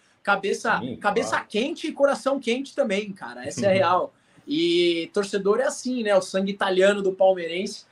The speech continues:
Speaker 1: Cornetei muito quando começou a fazer, a dar muita bicicleta, porque eu não via muito sentido naquilo. Eu acho que aquilo não tava sendo em prol do time, mas sim em prol do ego.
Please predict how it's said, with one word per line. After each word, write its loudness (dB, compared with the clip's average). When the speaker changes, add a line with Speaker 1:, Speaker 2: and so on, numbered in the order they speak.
Speaker 1:
Cornetei 4
muito 0
quando 2
começou -2
a -2
fazer, -2
a 4
dar 0
muita -2
bicicleta, 0
porque -8
eu -2
não -2
via 0
muito -2
sentido -6
naquilo. 2
Eu 10
acho -8
que -12
aquilo -2
não 0
tava 4
sendo -4
em -6
prol 4
do -12
time, -4
mas -6
sim -10
em -4
prol 4
do 0
ego. 6